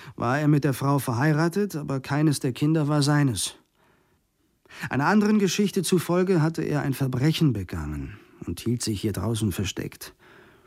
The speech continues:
Aber nicht viele Leute ließen sich das einreden. Er sah einfach nicht so aus wie jemand, der etwas wirklich Kriminelles tun würde.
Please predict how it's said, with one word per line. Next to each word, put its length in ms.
Aber 220
nicht 220
viele 220
Leute 280
ließen 280
sich 120
das 200
einreden. 540
Er 80
sah 240
einfach 320
nicht 220
so 100
aus 380
wie 60
jemand, 420
der 120
etwas 300
wirklich 560
Kriminelles 800
tun 320
würde. 300